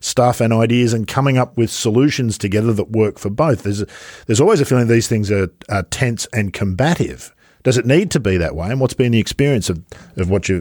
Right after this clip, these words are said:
the discussions you've had with those from, the, let's call them non-golfers, even though that sounds like a pejorative term. I don't mean it that way.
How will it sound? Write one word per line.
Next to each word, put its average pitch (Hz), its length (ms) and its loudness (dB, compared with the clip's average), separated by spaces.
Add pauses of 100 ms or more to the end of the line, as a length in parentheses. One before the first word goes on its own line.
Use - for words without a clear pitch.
the 101 140 -2
discussions 110 400 -2
you've 87 80 -4
had 87 180 -4
with 90 120 -6
those 90 200 -2
from, 92 140 -2
the, 90 120 -4
let's 113 220 -2
call 110 220 2
them 98 160 -2 (400)
non-golfers, 107 580 0
even 95 100 0
though 90 100 -4
that 82 140 -6
sounds 95 320 -2
like 76 160 -8
a 78 120 -8
pejorative 82 500 -4
term. 90 200 -4
I 92 40 -2
don't 85 160 -4
mean 92 160 -4
it - 80 -12
that - 140 -16
way. 92 200 -12